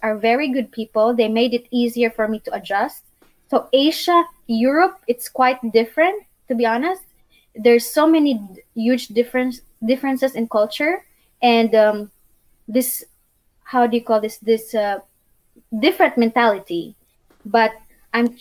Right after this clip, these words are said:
it's easier for me to adjust for the last three years because the people here, my family here, have been very helpful and supportive. They made it easier for me. And now, as a, a way back of giving back to the love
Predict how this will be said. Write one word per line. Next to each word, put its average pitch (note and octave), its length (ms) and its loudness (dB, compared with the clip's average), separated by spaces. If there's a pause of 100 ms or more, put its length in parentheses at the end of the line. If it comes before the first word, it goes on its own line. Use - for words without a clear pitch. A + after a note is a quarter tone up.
(120)
it's A#3 280 -2
easier E4+ 320 4
for D4 140 -4
me C4+ 140 0
to - 160 -6
adjust A3+ 360 -2
for B3+ 100 0
the A#3 80 0
last G#3+ 280 -2
three A#3+ 100 -4
years A#3+ 220 0
because A3+ 260 -6
the - 100 -6
people B3+ 380 -4
here, A#3 260 -2
my G#3+ 120 -6
family A3+ 280 -4
here, A3+ 140 -2
have G3 120 -6
been G#3+ 160 -8
very A3 320 2
helpful A#3 360 -4
and A3+ 120 -4
supportive. A#3 560 -4
They A#3 80 2
made A3 200 -4
it A3 120 -8
easier G#3+ 360 -6
for F#3+ 200 -8
me. C4+ 320 -2 (400)
And A#3+ 300 4 (640)
now, C4+ 420 2 (260)
as A#3+ 140 0
a, A3+ 240 2 (220)
a A3+ 80 0
way B3 300 2
back A#3 360 -2 (280)
of G#3+ 220 -2 (120)
giving A#3 300 0
back A3+ 260 -6 (140)
to G#3+ 500 -4
the G#3+ 160 -4
love A#3 380 2